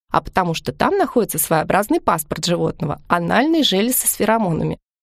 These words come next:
которые в буквальном смысле несут всю самую важную информацию о кошке. Пол, возраст,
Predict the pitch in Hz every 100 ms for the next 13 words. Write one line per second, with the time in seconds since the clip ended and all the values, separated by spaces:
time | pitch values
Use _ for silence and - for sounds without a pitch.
0 | _ 214 240 233 190 180 - 196 262 330
1 | 320 - 190 - 262 285 214 - 208 -
2 | - 180 - 185 214 262 302 185 190 202
3 | 240 214 - 180 196 214 - 247 247 -
4 | 143 - - - _ _ _ - 262 262
5 | 320 381 - 208 214 170 190 277 -